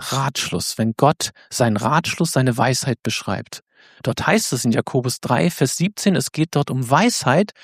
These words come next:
und zwei Weisheiten werden unterschrieben, die Weisheit von oben und die Weisheit von unten. Und für uns Menschen ist das immer gar nicht so leicht,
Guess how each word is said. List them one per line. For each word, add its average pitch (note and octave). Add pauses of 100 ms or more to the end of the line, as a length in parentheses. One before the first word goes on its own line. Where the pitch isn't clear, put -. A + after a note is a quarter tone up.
(240)
und B2+
zwei G#3
Weisheiten F3+
werden D3
unterschrieben, D3+
die G#2
Weisheit B2+
von A#2
oben F#3 (380)
und D3
die C3+
Weisheit D3+
von D3+
unten. - (420)
Und -
für -
uns D3
Menschen F3+
ist D3+
das D3
immer C#3+
gar C#3
nicht F3+
so -
leicht, C#3+